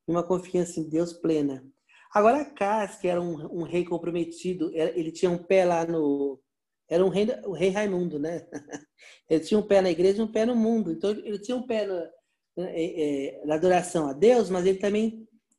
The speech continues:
adorava os, os outros deuses, né? Ele, então ele tinha, ele não queria se comprometer. E ele fala, e aí ele acaba dizendo assim, "Não, eu não vou tentar a Deus." Mas ele já tava tentando a Deus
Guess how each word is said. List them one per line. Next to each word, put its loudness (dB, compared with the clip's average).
adorava 0
os, -10
os -4
outros -6
deuses, 4
né? -2
Ele, -4
então -2
ele -6
tinha, -6
ele 0
não 2
queria 4
se -8
comprometer. 0
E 4
ele 0
fala, -2
e 0
aí 2
ele 0
acaba -4
dizendo -4
assim, -8
"Não, -4
eu 2
não 4
vou 0
tentar -2
a -2
Deus." -6
Mas 2
ele 4
já 2
tava 0
tentando -4
a -4
Deus 0